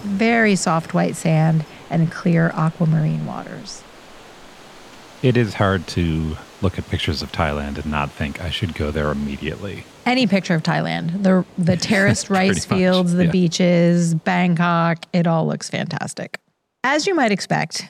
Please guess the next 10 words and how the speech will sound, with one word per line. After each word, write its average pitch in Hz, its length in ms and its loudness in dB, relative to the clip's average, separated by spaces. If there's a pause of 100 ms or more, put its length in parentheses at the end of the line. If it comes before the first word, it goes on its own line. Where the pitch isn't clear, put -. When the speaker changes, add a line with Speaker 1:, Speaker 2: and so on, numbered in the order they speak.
Speaker 1:
the 202 100 4
official 196 340 0
language 170 380 2
of 175 80 0
Thailand 160 600 2
is 180 240 2
Thai, - 520 -2 (500)
also 165 300 2
called 165 360 2
Siamese. 165 920 -2